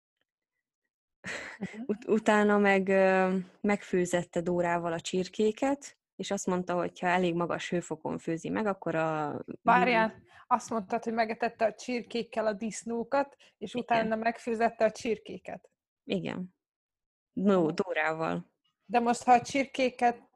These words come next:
Speaker 1: csirkékkel etette meg a disznókat, akkor a disznókban voltak már a csirkék,
Speaker 2: Nem,
Speaker 1: amiket
Speaker 2: nem,
Speaker 1: már nem
Speaker 2: a
Speaker 1: tudsz
Speaker 2: disznók-
Speaker 1: megfőzni.
Speaker 2: a disznókat ették meg a csirkék.
Speaker 1: Jó, akkor így mondd, mert azt mondtad, hogy megetették a disznókat a csirkékkel.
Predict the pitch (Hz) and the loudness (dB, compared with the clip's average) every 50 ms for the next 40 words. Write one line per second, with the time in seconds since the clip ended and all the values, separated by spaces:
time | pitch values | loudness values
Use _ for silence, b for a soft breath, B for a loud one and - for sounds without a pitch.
0 | _ - - 285 254 - - 269 240 - - 220 226 226 233 262 233 - - 226 | _ -6 -4 -2 -2 -2 -2 -4 -4 0 2 4 4 4 4 2 -2 0 0 0
1 | 226 220 220 214 202 220 214 - - 233 214 214 214 - - 226 233 233 233 226 | 0 0 -2 -2 -4 -6 -8 -8 -8 -6 -6 -6 -4 0 0 0 0 0 -4 -4
2 | - - 240 233 226 226 247 - - - 233 220 208 208 220 220 214 208 202 208 | -2 -2 0 0 0 0 -2 -4 -4 -4 -4 -2 2 4 4 4 4 4 2 2
3 | - 220 214 214 208 202 202 202 202 - - 240 214 190 - 220 214 214 220 208 | 2 -2 -2 0 0 0 0 0 -2 -2 -4 -6 -6 -4 -4 -4 -2 0 -2 -2
4 | 214 214 - 226 214 196 190 - 233 247 240 226 190 214 226 247 240 202 196 - | -2 -2 -2 -2 0 0 2 2 2 2 0 0 -2 -4 -4 0 0 0 -2 -2
5 | - - 208 202 190 196 - - 190 185 - _ _ _ _ - 170 196 202 220 | -4 -2 0 0 0 -2 -4 -8 -10 -10 -10 _ _ _ _ 0 0 2 2 2
6 | 220 - 226 214 208 - 202 - 185 185 185 - 190 190 - 185 180 175 180 - | 4 4 2 4 4 2 0 0 0 -2 0 -2 -4 -2 -2 0 0 0 -2 -2
7 | - 196 180 - - - - - - _ _ _ _ _ _ _ _ _ _ _ | -2 -2 -2 -2 -4 -10 -12 -12 -12 _ _ _ _ _ _ _ _ _ _ _
8 | _ _ _ _ _ _ _ _ _ _ - 214 170 - 185 - - - - - | _ _ _ _ _ _ _ _ _ _ -8 -6 -6 -8 -10 -16 -18 -12 -6 -2
9 | 247 247 262 240 233 233 226 226 226 226 226 247 262 - - 214 196 - 233 233 | 0 0 0 0 2 2 2 2 4 6 6 6 4 4 -2 -4 0 0 0 0
10 | - 233 233 240 233 240 233 - 240 226 - - 220 220 214 208 254 240 - 247 | 2 2 2 2 2 2 2 2 2 2 2 0 -2 0 2 2 2 2 2 -2
11 | 233 233 233 - 240 - - 262 226 - - - 185 - - - - - _ | 0 0 0 -2 -2 -2 -2 -4 -4 -4 -8 -12 -12 -8 -8 -8 -8 -8 _